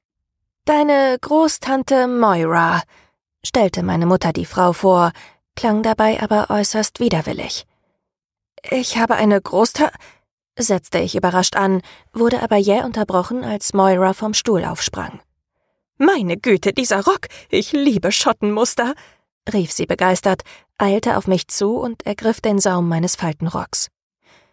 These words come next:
Ich war dankbar für meine blickdichte schwarze Strumpfhose, als sie den Stoff weiter nach oben in ihre Nähe zog, um ihn zu betrachten. Verwirrt blickte ich zu meiner Mutter. "Nun,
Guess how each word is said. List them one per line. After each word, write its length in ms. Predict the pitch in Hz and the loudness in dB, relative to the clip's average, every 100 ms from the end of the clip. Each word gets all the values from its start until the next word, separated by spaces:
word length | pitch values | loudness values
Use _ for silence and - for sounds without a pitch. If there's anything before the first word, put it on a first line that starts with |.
| _ - | _ -4
Ich 200 | 254 214 | -2 0
war 160 | 185 | -2
dankbar 420 | 180 190 240 - 185 | 0 0 0 -2 -2
für 160 | 95 | -4
meine 240 | 90 180 180 | -4 -4 0
blickdichte 540 | 190 190 - 165 - | 0 0 -4 -6 -4
schwarze 380 | - 185 180 180 | -2 0 0 -4
Strumpfhose, 720 | - 196 214 - 165 170 180 - - | 0 0 0 2 2 4 0 -4 -20
als 260 | - 202 - | -12 -8 -4
sie 100 | 185 | -2
den 160 | 180 165 | -2 -2
Stoff 320 | - 190 - | -2 -2 0
weiter 280 | 185 185 170 | -2 0 -2
nach 160 | 165 | 0
oben 360 | - 214 202 170 | 2 2 2 0
in 120 | 160 | -2
ihre 220 | 175 170 | -4 0
Nähe 300 | 170 180 165 | 2 2 0
zog, 400 | - 185 175 - | 0 2 2 2
um 140 | 180 170 | -2 -2
ihn 140 | 165 | -2
zu 140 | - | -2
betrachten. 600 | 185 170 - 175 - - - _ _ _ _ _ _ _ _ _ _ | -2 -6 -2 -4 -4 -10 -12 _ _ _ _ _ _ _ _ _ _
Verwirrt 560 | - 185 175 170 185 - - | -4 0 2 0 -2 -8 -10
blickte 340 | - - - | -8 -6 -4
ich 220 | 196 180 | -4 -4
zu 120 | - 190 | 0 2
meiner 240 | 180 202 | 4 4
Mutter. 360 | 202 156 - - _ _ _ _ _ _ _ _ _ _ _ _ _ - | 4 2 -4 -8 _ _ _ _ _ _ _ _ _ _ _ _ _ -2
"Nun, 360 | 240 233 190 | 2 4 2